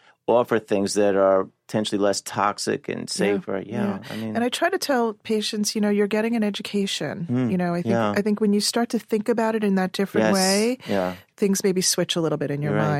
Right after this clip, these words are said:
Speaker 2: mind.
Speaker 1: Thank you for that insight. I was just
Speaker 2: Yeah.
Speaker 1: always curious.
Speaker 2: I
Speaker 1: You know,
Speaker 2: love
Speaker 1: again,
Speaker 2: talking
Speaker 1: he was,
Speaker 2: about it.
Speaker 1: he's kind of like a mythical figure.
Speaker 2: He was larger than life,
Speaker 1: And
Speaker 2: I
Speaker 1: was
Speaker 2: do
Speaker 1: he?
Speaker 2: have to say. Yeah,
Speaker 1: Yeah.
Speaker 2: he was a character.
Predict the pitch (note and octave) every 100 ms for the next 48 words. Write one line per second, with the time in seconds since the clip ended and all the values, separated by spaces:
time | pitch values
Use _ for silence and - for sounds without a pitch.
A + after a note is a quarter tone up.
0 | C#3 D#3 - - _ B2+ D3 D3+ C3 A#2
1 | G2+ G2+ C3 - G2 F#2 G2+ G2 G#2+ B2
2 | A#2+ A#2 - - G#2+ A#2 G2 F#2 G2 G#3+
3 | G3+ - E3 D#3+ D3+ D3+ D3+ E3 F#3+ F#3+
4 | E3+ C#3 - C3 A2+ C3 A#2 G2 - G3+
5 | G3+ F#3+ F#3 F3 E3+ F3 E3 D#3 C#3+ A3
6 | G#3 A2 A#2 - A#2+ - D3 C3 D3 G2+
7 | F2+ F3 D#3+ E3+ D#3 D#3+ D3 C#3+ D3+ C#3+
8 | C#3+